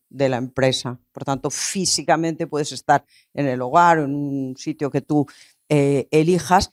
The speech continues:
y claro, ahí todo este problema de protección de datos, de privacidad, de intimidad que comentaba ayer de manera magistral Macarena, creo que, que hay que, que hay que tenerlo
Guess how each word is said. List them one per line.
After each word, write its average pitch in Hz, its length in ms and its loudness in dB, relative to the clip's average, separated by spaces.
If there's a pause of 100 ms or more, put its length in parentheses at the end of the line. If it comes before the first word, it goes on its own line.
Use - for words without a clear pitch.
(120)
y - 100 -6
claro, 165 260 4
ahí 151 160 0
todo 156 240 0
este 156 420 0
problema 151 500 -2
de 143 80 0
protección 147 540 -6
de 147 100 0
datos, 160 600 4 (140)
de 147 120 -2
privacidad, 143 840 2
de 151 180 0
intimidad 147 680 4
que 165 100 2
comentaba 143 480 0
ayer 147 340 0 (260)
de 151 120 0
manera 147 340 2
magistral 139 520 0
Macarena, 147 600 4 (280)
creo 135 300 -4
que, 143 440 -4
que 147 80 -4
hay 131 120 -2
que, 113 580 -6
que - 100 -4
hay 131 60 -4
que 139 120 -8
tenerlo 113 540 -6